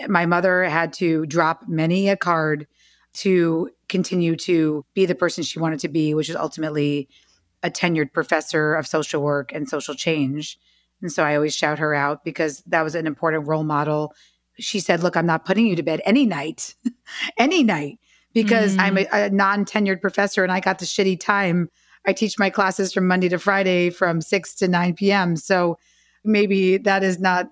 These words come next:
Speaker 1: the best way to be a latchkey kid, to have to put yourself to bed every night. But I think there is a happy medium there. And as a child, that felt hard. I look back and I say that life lesson of understanding her, staying in her full power, even when she didn't have the privilege or the permission to do it,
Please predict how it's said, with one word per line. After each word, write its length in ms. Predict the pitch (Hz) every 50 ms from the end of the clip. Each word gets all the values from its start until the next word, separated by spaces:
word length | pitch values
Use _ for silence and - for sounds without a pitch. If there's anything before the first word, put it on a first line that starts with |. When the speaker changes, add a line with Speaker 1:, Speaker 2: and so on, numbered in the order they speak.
| _ -
Speaker 1:
the 100 | 180 165
best 280 | 190 185 180 - -
way 180 | 180 185 175 180
to 100 | 175 160
be 120 | 175 175
a 60 | 175
latchkey 360 | 175 175 175 165 - - 190 165
kid, 300 | - - 180 175 175 -
to 80 | - 180
have 100 | 175 -
to 80 | 185 -
put 120 | 202 202
yourself 280 | - 180 - - 165 151
to 80 | 175
bed 120 | 175 185 180
every 280 | - 277 302 302 262 214
night. 340 | 185 170 170 170 202 247 - _ _ _ _ _ _ _ _ -
But 80 | 226
I 100 | 220 226
think 180 | 220 285 269 240
there 160 | 254 240 233
is 100 | 226 208
a 80 | 220 202
happy 340 | 190 208 214 - - 214
medium 440 | 202 202 208 220 226 220 190 180 175
there. 400 | 165 160 156 151 151 147 156 - -
And 340 | 175 175 170 170 170 160 - _ _ _ _ -
as 80 | 190
a 60 | 202 190
child, 400 | - - 214 202 202 214 226 208
that 180 | 196 190 - -
felt 200 | 214 196 190 160
hard. 420 | 170 185 196 208 214 233 240 220 220 -
I 160 | 196 196 196
look 260 | 180 180 220 214 - -
back 200 | 202 196 202 -
and 80 | 202
I 40 | 196
say 180 | 190 - 190 190
that 240 | 208 202 196 196
life 320 | 196 180 185 220 - - 185
lesson 500 | 170 170 - - 202 202 208 220 226 214 - _ _ _ _ _ _ -
of 140 | - 190 185
understanding 560 | 190 190 180 190 175 - 202 190 185 180 180 160
her, 300 | - 175 185 185 185 180
staying 320 | - - 190 180 180 190
in 60 | 190
her 160 | 175 180 180 - -
full 160 | 196 185 180
power, 520 | - 190 170 175 180 185 190 202 220 220 - _ _ _ _ _ _ -
even 220 | 214 190 196 190
when 100 | 190 185
she 160 | - - 208
didn't 160 | 185 185 190 185
have 140 | 180 180
the 80 | 185 175
privilege 680 | - - 196 185 170 180 185 185 185 185 180 - - _ _ _ _ _ _ -
or 140 | 202 190 180
the 60 | 180
permission 480 | 175 - 202 175 180 175 - - 190 165
to 80 | 185
do 240 | 165 156 170 165 175
it, 200 | 190 208 254